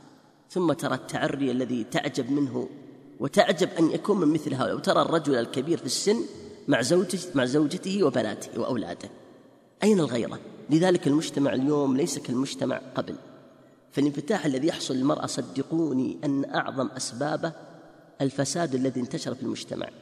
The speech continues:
قال سبحانه: "وكذلك نولي بعض الظالمين بعضاً بما كانوا يكسبون". قال الإمام ابن القيم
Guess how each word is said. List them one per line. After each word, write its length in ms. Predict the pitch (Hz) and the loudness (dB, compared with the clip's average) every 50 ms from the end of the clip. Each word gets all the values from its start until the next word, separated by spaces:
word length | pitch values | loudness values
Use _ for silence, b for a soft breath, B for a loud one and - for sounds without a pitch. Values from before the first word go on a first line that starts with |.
| - - - - - _ _ _ _ - - | -20 -20 -20 -20 -20 _ _ _ _ -8 0
قال 220 | - 143 139 135 | 2 4 4 4
سبحانه: 480 | 131 - 120 - - - 143 135 127 127 | 2 0 -6 -6 -4 -2 0 0 2 0
"وكذلك 600 | 120 - - 127 120 131 127 123 120 113 - 135 | 0 0 0 0 2 2 2 2 0 0 -2 0
نولي 500 | 120 123 120 120 123 123 117 113 117 117 | 0 0 2 2 0 0 0 0 0 0
بعض 220 | 107 - - 110 | 0 0 -2 -2
الظالمين 640 | 117 104 101 117 117 120 120 120 120 120 117 117 120 | -4 -4 -2 -2 -2 0 0 -2 -2 -2 0 -2 -2
بعضاً 380 | 110 127 139 135 143 139 151 160 | 0 0 0 0 0 -2 -2 -2
بما 360 | 160 131 120 131 123 120 113 | 0 0 0 0 0 0 -2
كانوا 380 | - - - 135 143 185 196 170 | -2 -4 -6 -4 -2 0 0 0
يكسبون". 460 | 135 - - - - 107 104 92 - - - - | 0 -2 -6 -8 -8 -8 -10 -10 -12 -12 -8 -4
قال 140 | 131 131 135 | -2 0 0
الإمام 340 | 147 135 151 147 147 139 135 | 0 0 0 0 0 -2 -2
ابن 80 | 143 | -4
القيم 420 | 131 - - 175 160 147 143 139 | -4 0 0 2 2 2 2 0